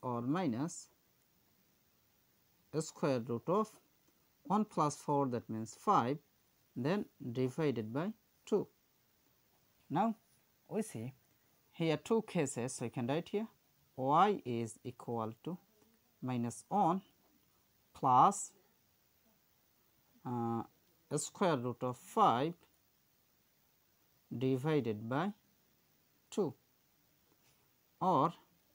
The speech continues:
y is equal to minus one minus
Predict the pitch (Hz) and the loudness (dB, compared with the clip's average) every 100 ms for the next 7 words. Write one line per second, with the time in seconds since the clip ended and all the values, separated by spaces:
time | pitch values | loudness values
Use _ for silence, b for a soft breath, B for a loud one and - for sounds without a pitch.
0 | _ _ _ _ _ _ _ _ _ _ | _ _ _ _ _ _ _ _ _ _
1 | _ _ _ 139 135 143 175 208 196 - | _ _ _ -4 0 4 4 4 0 -2
2 | 123 120 113 - 120 - 123 113 107 113 | -2 -2 -6 -10 -14 -10 -6 -4 -4 -6
3 | - 175 - _ _ _ _ _ _ _ | -8 -10 -10 _ _ _ _ _ _ _
4 | - 131 123 120 113 - 190 185 175 175 | -8 -4 -2 -2 -6 -6 0 2 2 -2
5 | _ _ _ _ _ _ _ _ _ _ | _ _ _ _ _ _ _ _ _ _
6 | _ _ _ _ 147 151 175 135 104 101 | _ _ _ _ -2 2 4 2 0 -6
7 | - | -14